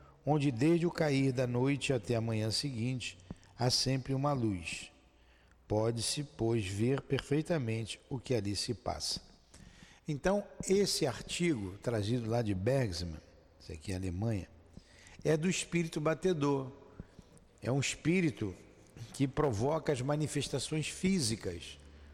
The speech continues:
com barulho, com o arrastar de móveis. E esse já é o terceiro artigo que Kardec escreve.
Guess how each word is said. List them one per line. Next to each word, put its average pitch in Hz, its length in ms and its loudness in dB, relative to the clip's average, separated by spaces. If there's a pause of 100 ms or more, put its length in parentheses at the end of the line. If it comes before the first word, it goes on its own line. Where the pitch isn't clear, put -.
com 135 200 -2
barulho, 156 800 2 (540)
com 147 160 2
o 147 40 2
arrastar 135 560 2
de 131 140 0
móveis. 143 840 0 (640)
E 156 120 6
esse 160 240 4
já 165 80 4
é 180 40 4
o 180 60 2
terceiro 180 500 0
artigo 156 460 -2
que 147 140 -4
Kardec 143 560 0
escreve. 107 720 -2